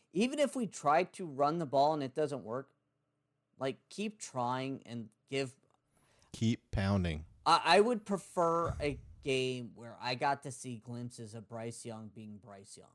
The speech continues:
Speaker 1: 'Cause right now, we're not seeing it. And, and I think the fan base is desperate for it. I think if this game is a loss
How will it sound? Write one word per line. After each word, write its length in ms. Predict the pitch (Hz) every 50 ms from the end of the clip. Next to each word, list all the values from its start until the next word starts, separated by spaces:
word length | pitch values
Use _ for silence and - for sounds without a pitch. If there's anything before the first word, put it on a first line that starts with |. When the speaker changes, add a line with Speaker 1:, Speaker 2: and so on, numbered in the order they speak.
| _ _ _ _ _ _ -
Speaker 1:
'Cause 180 | - 123 110 104
right 380 | 104 110 135 156 190 208 160 -
now, 440 | 135 135 135 143 151 165 180 208 214 _ _ _ _ _ _ _ _ _ _ _ _ -
we're 140 | 127 143 139
not 200 | 139 135 120 - -
seeing 260 | - 120 107 95 95
it. 100 | - _ _ _ _ _ _ _ _ _ _ _ -
And, 180 | 147 147 135 -
and 200 | - 160 160 156 156
I 100 | 151 156
think 300 | 151 - 202 208 196 -
the 80 | 196 147
fan 340 | - - 175 165 170 165 156
base 320 | 151 156 143 131 - - - _ -
is 220 | 143 147 131 113 -
desperate 540 | _ - 139 135 135 131 - - 123 - -
for 220 | - 117 113 101
it. 60 | - _ _ _ _ _ _ _ -
I 140 | - 160 202
think 280 | 208 - 220 196 - 165
if 120 | 120 -
this 200 | - 165 165 -
game 340 | - - 170 160 160 156 151
is 120 | 135 110 113
a 60 | 104
loss 640 | 101 101 110 120 131 143 147 160 170 - - -